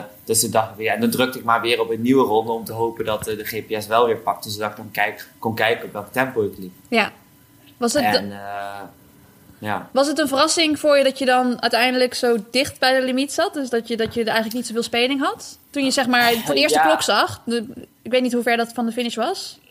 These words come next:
Speaker 1: Ah, vijf-, twintig meter of zo, ik zo.
Speaker 2: Oh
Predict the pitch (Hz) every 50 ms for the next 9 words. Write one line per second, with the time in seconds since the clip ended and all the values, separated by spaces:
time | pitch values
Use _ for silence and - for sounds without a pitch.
0 | _ - - 143 143 147 147 143 139 135 139 139 135 135 135 131 131 131 117 107
1 | 143 127 120 113 113 123 123 123 - - - 156 156 156 156 - - - 170 175
2 | 269 - - - 453 494 427 453 494 508 466 440 415 392 359 359 - - - -
3 | 320 294 254 254 294 247 233 226 - 311 - - 208 226 254 - 254 - 214 233
4 | 240 233 190 - - - - _ - 175 220 220 233 - - - - - - 277
5 | 311